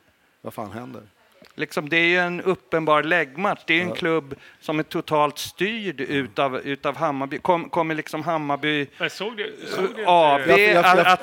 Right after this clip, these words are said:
Speaker 1: ja, jag, jag,
Speaker 2: tillåta,
Speaker 1: jag fick den frågan av min
Speaker 2: liksom
Speaker 1: son. Jag visste inte vad jag skulle svara. Vad,
Speaker 3: Hör-,
Speaker 1: vad
Speaker 3: hör-,
Speaker 1: händer?
Speaker 3: hörde du om det här finländska? De har ju såna här B-lag. De har ju godkänt
Speaker 1: Ja.
Speaker 3: att man har
Speaker 1: Ja, okej.
Speaker 3: liksom Hammarby
Speaker 2: Mm.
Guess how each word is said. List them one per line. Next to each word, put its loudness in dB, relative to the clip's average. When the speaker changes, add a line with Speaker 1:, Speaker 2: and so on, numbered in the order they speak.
Speaker 1:
ja, 6
jag, 6
jag, 8
Speaker 2:
tillåta, 6
Speaker 1:
jag 8
fick 6
den 4
frågan 4
av 2
min 4
Speaker 2:
liksom 2
Speaker 1:
son. 4
Jag 0
visste -2
inte -8
vad 0
jag -2
skulle -6
svara. -4
Vad, -2
Speaker 3:
Hör-, 0
Speaker 1:
vad 2
Speaker 3:
hör-, 2
Speaker 1:
händer? -4
Speaker 3:
hörde -6
du -4
om -10
det -6
här 0
finländska? -6
De -8
har 0
ju -4
såna -6
här -8
B-lag. -6
De -12
har -2
ju -4
godkänt -8
Speaker 1:
Ja. -6
Speaker 3:
att -12
man -8
har -6
Speaker 1:
Ja, 2
okej. -4
Speaker 3:
liksom -8
Hammarby -8
Speaker 2:
Mm. -14